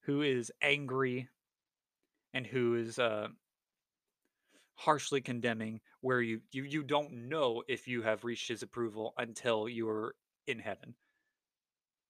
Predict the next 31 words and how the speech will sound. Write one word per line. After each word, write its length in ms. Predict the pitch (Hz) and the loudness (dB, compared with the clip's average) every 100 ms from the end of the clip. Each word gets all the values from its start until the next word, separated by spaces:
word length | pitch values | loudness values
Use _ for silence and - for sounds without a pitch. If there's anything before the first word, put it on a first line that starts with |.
| _ _ _ _ | _ _ _ _
or 180 | 139 117 | -4 -4
before 360 | 110 - 127 107 | -4 -2 -2 -2
his 160 | 101 | -6
throne. 320 | - 104 120 - _ _ _ _ - | -4 -6 -6 -14 _ _ _ _ 0
Like, 220 | 113 - - _ _ _ _ _ _ _ _ _ _ _ _ _ - - _ _ _ _ - | 0 0 -8 _ _ _ _ _ _ _ _ _ _ _ _ _ -20 -20 _ _ _ _ -14
we 260 | 127 156 - | -2 -2 0
could 360 | - 202 160 | 6 6 6
serve 280 | - 131 113 | 2 2 4
a 60 | 104 | 2
God 280 | 110 101 | 0 0
like 220 | 104 101 113 | -4 -6 -6
that. 160 | 98 _ _ _ _ - | -8 _ _ _ _ 2
But, 100 | 170 | 2
I 40 | |
mean, 200 | 175 165 | 2 -4
you, 100 | 160 175 | -6 -6
you 160 | 185 151 | -6 -2
gotta 320 | 185 220 156 | 0 0 -2
ask 200 | 139 - | -6 -10
the 80 | 131 | -4
question, 440 | 185 220 - 113 - - | 0 0 -2 -10 -14 -8
if 120 | 131 | -6
we're 60 | 165 | -4
talking 440 | 160 185 202 170 | 0 0 2 0
about 340 | 139 131 127 131 156 | 2 4 4 2 -2
a 140 | 147 120 | -2 -4
being 540 | 151 196 160 117 110 113 _ - | -8 -4 -4 -6 -8 -14 _ -2
that 180 | 139 - | -2 0
created 640 | 139 143 165 185 143 139 _ _ 180 | -4 -2 -2 0 0 0 _ _ 2
everything 680 | 180 156 185 165 - 156 147 | 2 0 -6 -6 -8 -10 -2
else, 360 | 170 131 - | 0 0 -4